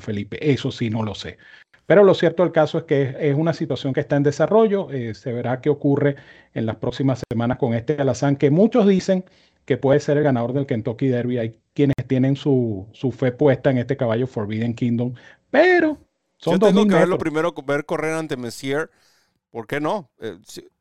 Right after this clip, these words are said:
Speaker 2: si esto no hubiese pasado, el episodio, no sabemos si va, no es definitivo que está fuera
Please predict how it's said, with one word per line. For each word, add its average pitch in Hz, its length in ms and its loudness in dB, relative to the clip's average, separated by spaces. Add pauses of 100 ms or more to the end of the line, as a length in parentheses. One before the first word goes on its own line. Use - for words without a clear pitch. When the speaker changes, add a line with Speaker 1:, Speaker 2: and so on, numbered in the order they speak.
(120)
Speaker 2:
si 135 200 -8
esto 214 200 -4
no 214 100 -2
hubiese 185 220 -4
pasado, 151 440 -2
el 160 80 -2
episodio, 139 480 -4
no 143 100 -6
sabemos 151 380 -4
si 127 100 -8
va, 135 240 -4
no 127 100 -6
es 156 60 -4
definitivo 139 600 -6
que 123 100 -10
está 117 180 -8
fuera 127 400 -6